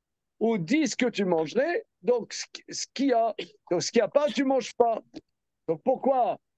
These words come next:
l'auteur répète, réponse de la Gemara, la vor ala bease velotase. Pour transgresser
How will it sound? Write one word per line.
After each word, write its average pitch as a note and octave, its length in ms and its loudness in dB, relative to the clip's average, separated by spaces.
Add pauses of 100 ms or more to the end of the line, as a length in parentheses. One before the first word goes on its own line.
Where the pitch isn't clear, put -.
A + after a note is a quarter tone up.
(200)
l'auteur A#3 680 2
répète, F#3+ 680 0
réponse G3+ 840 0 (320)
de D3+ 100 2
la C#3+ 160 0
Gemara, D3+ 540 2 (800)
la F#3 240 2
vor C4+ 460 2
ala C4 360 0
bease A3 460 -2 (240)
velotase. F3+ 640 -4 (560)
Pour D#3+ 160 -2
transgresser F#3+ 1080 2